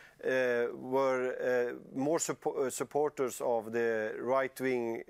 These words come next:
conservative bloc than the pro-, progressive, uh, parties, which might be a little bit, uh, ama-, um,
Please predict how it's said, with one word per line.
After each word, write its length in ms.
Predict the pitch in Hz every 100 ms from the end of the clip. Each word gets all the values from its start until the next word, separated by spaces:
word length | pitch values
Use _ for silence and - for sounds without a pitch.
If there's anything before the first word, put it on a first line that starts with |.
| 123 -
conservative 640 | 123 - 143 135 117 90
bloc 360 | 110 104 - - - - -
than 220 | 117 120
the 80 | 113
pro-, 320 | - 127 147 -
progressive, 760 | - 123 120 139 - 117 107 - - - 120
uh, 60 |
parties, 440 | - 113 104 101 - - - -
which 400 | 139 170 - 151
might 280 | 160 151 -
be 60 | 143
a 20 |
little 260 | 147 151 135
bit, 200 | 123 - _ 131
uh, 520 | 123 117 113 113 127
ama-, 760 | 131 131 135 135 123 117 113
um, 220 | 113 113